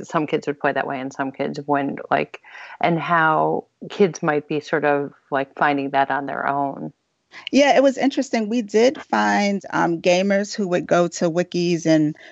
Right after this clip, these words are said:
Speaker 2: um, different YouTube sites, and they'd watch other people play games, um, or find out information to learn. But we also saw one of the, um, students,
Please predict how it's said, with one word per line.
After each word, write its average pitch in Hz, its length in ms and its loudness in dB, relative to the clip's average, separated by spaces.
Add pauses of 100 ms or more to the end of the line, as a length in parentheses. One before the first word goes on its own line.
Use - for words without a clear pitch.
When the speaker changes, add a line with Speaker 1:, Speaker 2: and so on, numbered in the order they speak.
(160)
Speaker 2:
um, 175 140 6
different 175 340 2
YouTube 170 400 0
sites, 165 420 0
and 160 120 2
they'd 156 180 2
watch 160 340 0 (100)
other 160 340 0
people 170 340 -4
play 156 300 2
games, 160 640 0 (320)
um, 165 240 4
or 156 180 4
find 160 320 2
out 165 220 2
information 156 720 -2
to 151 160 0
learn. 165 500 2
But 170 140 4
we 196 120 2
also 226 380 2
saw 170 520 2
one 170 320 0
of 175 260 -4
the, 160 320 4
um, 151 240 -2
students, 165 720 0